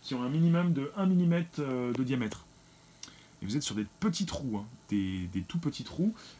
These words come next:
Là, pour les, les débris qui sont donc, euh, examinés et suivis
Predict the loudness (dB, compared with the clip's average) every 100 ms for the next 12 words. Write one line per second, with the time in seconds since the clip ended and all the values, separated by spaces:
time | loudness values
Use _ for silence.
0 | -6 -4 -2 -2 0 0 0 2 2 2
1 | 0 0 -6 -6 -4 -4 -2 -4 -4 -2
2 | -2 -2 -2 -4 -4 -2 0 0 0 -2
3 | -2 -6 -12 -20 -20 -20 -20 -14 -6 -2
4 | 0 2 6 8 6 2 -2